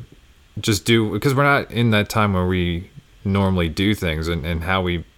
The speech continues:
might normally decompress. I think we're a little more constricted in, in what we're doing, and maybe even under more of a microscope amongst your family members or, or people you live with, just because you're around them a lot more, you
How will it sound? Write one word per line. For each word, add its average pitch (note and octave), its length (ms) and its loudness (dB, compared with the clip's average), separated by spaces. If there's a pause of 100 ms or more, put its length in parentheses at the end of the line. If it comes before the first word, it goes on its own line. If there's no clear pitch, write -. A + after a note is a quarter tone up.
(120)
might F#2 320 0
normally F2+ 460 0
decompress. E2 600 -2
I E2+ 120 2
think F2 300 -2
we're F#2 180 2
a F#2 40 2
little F2+ 220 0
more E2+ 160 -2
constricted F#2 640 -2
in, D#2+ 200 -2
in E2+ 200 -4
what F2 140 -2
we're E2+ 120 0
doing, E2+ 380 -2
and E2 220 -2 (540)
maybe G2+ 260 2
even G2 300 0
under G2 300 2
more F#2 200 2
of F2+ 80 2
a F2 60 0
microscope F2+ 720 0
amongst F2 560 -2
your F2 140 2
family F2 400 0
members F2+ 400 0
or, E2 200 0
or E2 40 -4
people F2+ 320 -2
you D#2+ 140 0
live E2+ 260 -2
with, E2 340 0 (420)
just - 240 0
because F2 800 2 (220)
you're F#2 200 2
around F2+ 300 0
them E2+ 160 0
a D#2 60 0
lot D#2 400 -2
more, E2 280 0
you E2+ 220 -4